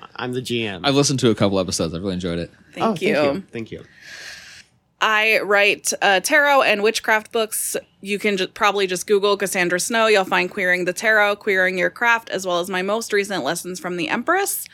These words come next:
Speaker 3: Um, so buy those wherever you buy books, 'cause that helps me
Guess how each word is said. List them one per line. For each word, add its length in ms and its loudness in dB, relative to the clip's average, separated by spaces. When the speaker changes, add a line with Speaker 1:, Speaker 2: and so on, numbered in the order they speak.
Speaker 3:
Um, 460 0
so 220 0
buy 360 0
those 420 0
wherever 400 -2
you 480 -6
buy 180 -2
books, 400 -2
'cause 200 -8
that 200 -2
helps 320 -6
me 360 -12